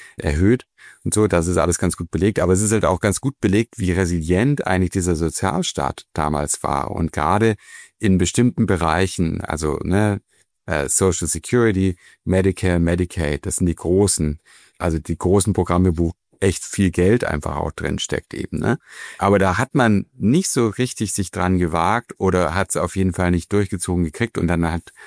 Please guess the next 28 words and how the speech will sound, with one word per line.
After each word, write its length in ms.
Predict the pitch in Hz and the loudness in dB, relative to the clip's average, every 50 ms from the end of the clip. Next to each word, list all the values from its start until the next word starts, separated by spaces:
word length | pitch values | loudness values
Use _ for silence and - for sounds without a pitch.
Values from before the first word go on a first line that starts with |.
| - | -6
hat 160 | - 110 - | -6 -2 0
man 80 | - 104 | 2 4
dann 160 | 98 92 90 | 4 4 4
eher 180 | - 104 107 101 | 4 2 2 2
bei 120 | 85 90 | 2 2
anderen 520 | 65 80 104 110 104 95 101 98 92 90 - _ _ _ - - - - | 2 2 2 2 2 2 2 2 2 2 -2 _ _ _ -20 -20 -16 -10
Programmen 340 | - 98 90 101 101 104 107 | -6 -4 0 2 2 2 2
gespart, 420 | 95 90 - - 92 92 95 90 - - - - - _ _ - | 2 0 0 0 2 2 2 0 -4 -10 -20 -20 -20 _ _ -4
ähm, 480 | - 90 90 90 87 87 85 - - _ _ - | -2 2 2 4 4 2 0 -2 -6 _ _ -4
die, 280 | - 95 95 92 80 | 0 0 0 0 0
wie 100 | 85 90 | 0 0
gesagt, 400 | 87 90 85 117 117 107 82 - | 0 0 2 2 2 0 0 -2
irgendwie 380 | - 82 82 82 80 78 80 76 | -4 -4 -4 -4 -2 -4 -6 -6
viele, 540 | - - - 104 104 95 98 95 92 90 87 _ _ _ _ _ _ _ _ _ _ _ _ _ | -8 -6 -4 -2 0 2 4 4 2 2 -2 _ _ _ _ _ _ _ _ _ _ _ _ _
äh, 340 | - 92 87 85 82 82 76 - - _ _ _ - | -4 -2 0 0 0 0 -2 -4 -8 _ _ _ -6
arme 340 | 82 87 92 104 117 110 | -4 -2 0 2 2 2
Haushalte 600 | 98 98 98 98 95 - - 98 92 90 - 82 85 | 2 2 2 2 0 0 0 0 0 0 0 0 -2
auch 80 | 85 | -2
damals 560 | 82 - 82 87 95 98 92 92 85 - - - | -2 -2 -2 0 0 0 0 -2 -2 -6 -6 -4
denen 240 | - 90 90 87 | -2 0 0 2
sehr 160 | 80 87 90 85 | 2 0 0 0
geschadet 420 | 85 - 104 98 107 117 104 - | 0 -2 0 0 0 0 0 0
haben. 220 | 90 85 82 80 | -2 -4 -4 -4
Aber 140 | 82 80 85 | -4 -4 -2
da 120 | 80 82 80 | 0 0 0
ist 160 | 82 - - | 0 -2 -2
nicht 140 | 92 82 - | -2 -4 -4
viel 280 | - 92 90 87 85 | -2 -2 0 0 -2